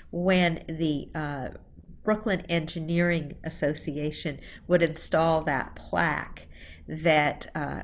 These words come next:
I opened this presentation with, which says, "The builders of the bridge, dedicated to the memory of Emily Warren Roebling, whose faith and courage helped her stricken husband,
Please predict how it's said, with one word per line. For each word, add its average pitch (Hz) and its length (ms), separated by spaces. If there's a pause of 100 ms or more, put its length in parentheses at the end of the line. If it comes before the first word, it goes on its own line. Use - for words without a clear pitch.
I 160 160
opened 156 480
this - 160
presentation - 720
with, - 160 (420)
which - 260
says, 165 520 (380)
"The 175 80
builders 233 500
of 185 180
the 175 80
bridge, 139 480
dedicated 220 540
to 226 100
the 196 100
memory 151 380
of 143 140
Emily 240 360
Warren 160 320
Roebling, 143 520 (380)
whose 185 180
faith 220 440
and - 160
courage 139 520
helped 151 260
her 151 60
stricken 190 460
husband, - 460